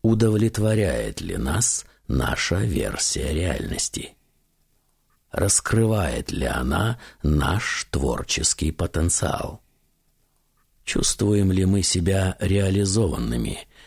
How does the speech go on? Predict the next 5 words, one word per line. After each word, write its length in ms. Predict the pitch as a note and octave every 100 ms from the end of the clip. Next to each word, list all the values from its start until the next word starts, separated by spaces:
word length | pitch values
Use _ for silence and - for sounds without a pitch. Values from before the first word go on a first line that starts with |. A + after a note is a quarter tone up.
| -
добившимися 1120 | D2+ G#2 G2+ G#2 G#2 - - C2 A#1 - - -
того, 580 | G#1+ A#1 C2 D#2+ G2+ -
о 120 | A#2
чём 400 | - C2+ A1+ C2+
мечтали? 680 | F#2 - - - - -